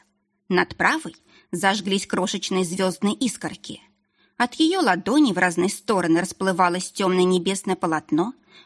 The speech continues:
в котором повис месяц, и начали вспыхивать разряды молний. На заре создания мира,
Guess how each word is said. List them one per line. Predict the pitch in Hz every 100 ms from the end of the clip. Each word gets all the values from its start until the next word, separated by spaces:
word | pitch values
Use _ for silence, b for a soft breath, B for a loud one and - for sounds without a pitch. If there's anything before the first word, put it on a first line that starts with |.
| -
в |
котором | - 202 - 202 190
повис | 190 190 170 -
месяц, | 160 220 294 - - - b _
и | 208
начали | 196 190 - 185
вспыхивать | - - 202 185 185 180
разряды | 185 180 185 170 175
молний. | 214 202 151 147 147 - - _ _ _ _ _ _ _ _ _ _ _
На | 190 185
заре | 185 190 190
создания | - 190 185 196 196 175
мира, | 175 349 262